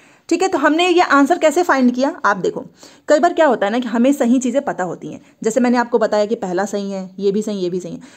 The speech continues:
तो फिर अगर ना भी पता हो ना, तो भी अपने आप आंसर आपके सामने खुद दिखने लगेगा। अब मुझे ये डेट नहीं याद है, फिर भी मुझे ये तो पता है ना कि मेरे ये तीन तो सही हैं, तो गलत वाला यही हो सकता है। ठीक है, तो फोर्टीन का आपका दूसरा।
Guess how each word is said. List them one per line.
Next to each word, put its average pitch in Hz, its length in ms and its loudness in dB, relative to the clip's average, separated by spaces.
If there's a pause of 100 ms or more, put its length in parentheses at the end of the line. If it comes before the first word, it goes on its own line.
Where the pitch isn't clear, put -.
(160)
तो 277 60 0
फिर 320 140 0
अगर 311 140 4
ना 262 180 4
भी 269 100 4
पता 277 240 2
हो 269 60 2
ना, 294 80 4
तो 285 180 2
भी 262 80 2
अपने 262 180 2
आप 262 160 -4
आंसर 220 280 -2
आपके 226 180 -4
सामने 226 360 -4 (160)
खुद 269 180 -2
दिखने 196 300 -2
लगेगा। 151 340 -6 (260)
अब 233 100 2
मुझे 269 180 4
ये 320 80 2
डेट 294 220 2
नहीं 285 220 6
याद 240 200 2
है, 269 60 -4
फिर 254 160 0
भी 262 80 2
मुझे 269 180 2
ये 247 120 0
तो 269 100 -2
पता 220 220 0
है 220 60 -2
ना 339 80 -4
कि - 140 -8
मेरे 254 200 2
ये 240 120 0
तीन 247 220 0
तो 277 80 -4
सही 277 280 4
हैं, 226 140 -4 (260)
तो 220 80 -2
गलत 240 260 2
वाला 269 180 2
यही 285 180 2
हो 254 100 4
सकता 196 280 -6
है। 175 240 -10 (760)
ठीक 254 140 -4
है, 339 160 -2 (440)
तो 180 160 -4
फोर्टीन 240 380 0
का 247 80 0
आपका 320 240 0 (220)
दूसरा। 185 360 -6